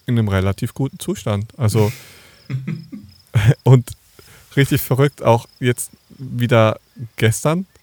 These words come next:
Speaker 1: Ähm, Lisi ist, seitdem wir hier in Marokko sind, immer wieder so am Schauen nach schönen Kissen oder, weißt, marokkanische
Speaker 2: Mhm.
Speaker 1: Fliesen und solche Sachen. In Marokko gibt's halt richtig schöne Sachen so, also die,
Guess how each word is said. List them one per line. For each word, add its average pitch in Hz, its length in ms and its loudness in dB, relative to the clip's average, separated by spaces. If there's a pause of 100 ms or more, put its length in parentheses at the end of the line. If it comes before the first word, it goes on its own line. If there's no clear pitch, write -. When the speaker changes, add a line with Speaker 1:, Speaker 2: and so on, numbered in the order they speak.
(520)
Speaker 1:
Ähm, 113 400 0 (320)
Lisi 120 380 0
ist, 113 140 -4
seitdem 107 280 0
wir 107 80 0
hier 107 80 2
in 104 80 0
Marokko 104 320 -2
sind, 110 200 0
immer 107 200 -2
wieder 101 240 -2
so 104 120 -4
am 98 120 -2
Schauen 123 420 -2
nach 98 200 -4
schönen 101 340 -4
Kissen 117 640 -2
oder, 95 400 -4
weißt, 104 240 -6
marokkanische 98 880 -2
Speaker 2:
Mhm. - 60 -20
Speaker 1:
Fliesen 131 480 0
und 117 160 -2
solche 110 200 2
Sachen. 107 260 0
In 101 100 0
Marokko 104 360 -2
gibt's 104 240 -4
halt 101 140 -2
richtig 110 260 -4
schöne 98 280 -4
Sachen 92 340 -6
so, 92 240 -10
also 95 220 -8
die, 92 240 -8